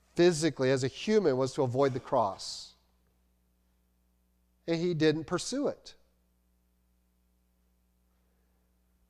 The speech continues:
But the fact that he had a desire that was separate from the Father meant that temptation is real.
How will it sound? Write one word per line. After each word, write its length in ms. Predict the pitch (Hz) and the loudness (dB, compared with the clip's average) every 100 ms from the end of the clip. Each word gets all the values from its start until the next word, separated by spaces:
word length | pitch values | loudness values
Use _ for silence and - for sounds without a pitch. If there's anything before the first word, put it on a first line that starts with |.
| _ _ _ | _ _ _
But 140 | 160 156 | -6 -4
the 80 | |
fact 360 | 139 202 214 - | 4 8 8 6
that 100 | 185 | 0
he 120 | 147 | 2
had 240 | 131 185 240 | 4 4 6
a 80 | |
desire 520 | 233 220 170 143 151 139 | 4 2 6 8 8 6
that 120 | 139 | 2
was 120 | 131 | 2
separate 380 | - 165 - 160 | 2 2 2 -6
from 140 | 156 | -2
the 80 | 143 | -2
Father 460 | - 202 214 165 135 | 4 6 8 6 4
meant 240 | 139 160 - | 2 2 0
that 240 | 156 151 - | -2 -2 -4
temptation 600 | 165 147 139 120 147 151 | -6 -2 -4 -4 -6 -6
is 160 | 147 | -6
real. 480 | 175 208 165 107 | -4 0 2 0